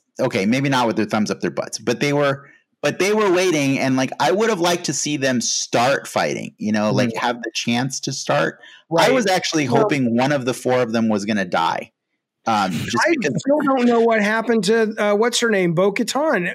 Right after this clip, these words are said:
Speaker 2: Oh, she lived. She got back
Speaker 1: Oh,
Speaker 2: up
Speaker 1: she
Speaker 2: after
Speaker 1: stood
Speaker 2: this.
Speaker 1: back up. She stood back up, and I was
Speaker 3: Oh,
Speaker 1: like,
Speaker 3: I,
Speaker 1: "What?"
Speaker 3: I missed that 'cause I was
Speaker 2: Beskar,
Speaker 3: like,
Speaker 2: baby.
Speaker 3: "Somebody got
Speaker 1: Yeah.
Speaker 3: shot."
Speaker 1: No,
Speaker 3: And then
Speaker 1: yeah, they took all the impact out of that too, the emotional impact, 'cause
Speaker 2: Mm-hmm.
Speaker 1: you see Moff Gideon shoot her,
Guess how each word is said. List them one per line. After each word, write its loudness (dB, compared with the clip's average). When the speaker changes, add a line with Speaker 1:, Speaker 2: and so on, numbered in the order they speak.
Speaker 2:
Oh, 2
she 2
lived. 2
She 2
got 2
back 4
Speaker 1:
Oh, 6
Speaker 2:
up 4
Speaker 1:
she 2
Speaker 2:
after 2
Speaker 1:
stood -2
Speaker 2:
this. 4
Speaker 1:
back -2
up. 2
She -2
stood 0
back 0
up, 0
and 2
I 4
was 4
Speaker 3:
Oh, 6
Speaker 1:
like, 4
Speaker 3:
I, 4
Speaker 1:
"What?" 2
Speaker 3:
I 2
missed 2
that 0
'cause 0
I 2
was 6
Speaker 2:
Beskar, 4
Speaker 3:
like, 2
Speaker 2:
baby. 2
Speaker 3:
"Somebody -4
got -2
Speaker 1:
Yeah. 4
Speaker 3:
shot." 0
Speaker 1:
No, 0
Speaker 3:
And 4
then 4
Speaker 1:
yeah, -2
they 0
took -2
all 4
the 0
impact 0
out 2
of 0
that 0
too, 0
the 2
emotional 0
impact, 0
'cause -2
Speaker 2:
Mm-hmm. 4
Speaker 1:
you 0
see -4
Moff 0
Gideon -2
shoot -4
her, -2